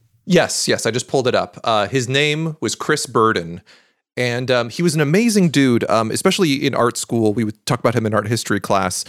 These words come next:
because he did this, um, art project called Shoot, where his thing was he got shot in the art gallery. Someone took a gun in-, intentionally and shot him, and that was his art performance.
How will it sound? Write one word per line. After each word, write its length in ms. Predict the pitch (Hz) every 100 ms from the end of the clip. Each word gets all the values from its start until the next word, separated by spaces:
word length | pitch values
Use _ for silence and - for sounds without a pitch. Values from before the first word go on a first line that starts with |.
| - - -
because 400 | 143 - 147 127
he 60 | 147
did 180 | 143 127
this, 260 | 117 -
um, 180 | - 110 117
art 180 | 123
project 380 | - 123 127 -
called 240 | - 104 98
Shoot, 600 | - - 160 202 - - _ _ _
where 180 | - 127
his 200 | 120 113 - _
thing 260 | - 165 156
was 260 | 123 113 -
he 80 |
got 240 | 131 110 -
shot 600 | - 147 107 - - -
in 140 | - 131
the 100 | 127
art 180 | 127 120
gallery. 380 | 101 90 67
Someone 240 | 101 147 139
took 160 | 147
a 60 | 135
gun 540 | 120 131 107 104 107 131
in-, 100 | 147
intentionally 720 | 160 143 160 - 113 95 95 - - -
and 180 | 127 127
shot 320 | - 156 147
him, 340 | - 95 92 95
and 160 | 131 127
that 240 | 120 127
was 220 | - 104 -
his 160 | 120
art 180 | - -
performance. 720 | 147 143 151 170 208 - -